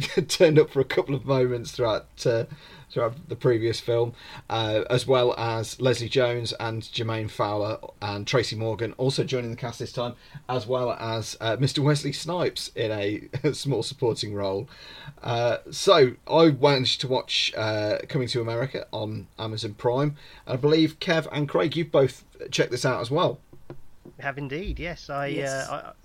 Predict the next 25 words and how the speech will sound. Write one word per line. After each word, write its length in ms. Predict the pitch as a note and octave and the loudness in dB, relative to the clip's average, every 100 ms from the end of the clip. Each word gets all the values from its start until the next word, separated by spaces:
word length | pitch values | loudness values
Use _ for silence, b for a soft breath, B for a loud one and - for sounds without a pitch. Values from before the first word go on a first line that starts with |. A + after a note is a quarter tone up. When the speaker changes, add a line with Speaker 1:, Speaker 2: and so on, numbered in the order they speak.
| - | -14
Speaker 2:
I, 40 | |
I 20 | |
took 200 | - D3+ | -12 -12
the 180 | B2+ C3 - B B D3 | -8 -10 -12 B B -4
liberty 380 | D3+ C#3+ - | -4 -4 -4
of 120 | D#3 E3 | -4 -4
watching 320 | D3 D#3 C#3+ | -6 -6 -4
Coming 240 | F#3 E3 | -4 -4
to 140 | - D3+ | -2 -2
America 520 | C#3 C3 - B2 A#2 | -2 -2 -4 -6 -4
after 340 | C3+ B2+ - A#2+ | -6 -6 -4 -2
a 40 | |
roast 320 | C3+ D3+ - | 2 0 0
dinner 220 | B2+ B2 A2+ | -4 -2 -4
on 60 | |
a 40 | G#2 | -6
Sunday 340 | - D#3 A#2 | -6 -2 -2
afternoon. 540 | G#2+ G2 - G2+ G2+ G2 | -2 -4 -8 -10 -10 -10
I 40 | |
thought, 200 | - G2 | -12 -12
"I'm 80 | G2 | -12
gonna 160 | G2 | -12
put 240 | G2 F3 - | -8 -8 -8
this 200 | F#2 - | -12 -12
on 200 | G2 F#2 | -12 -12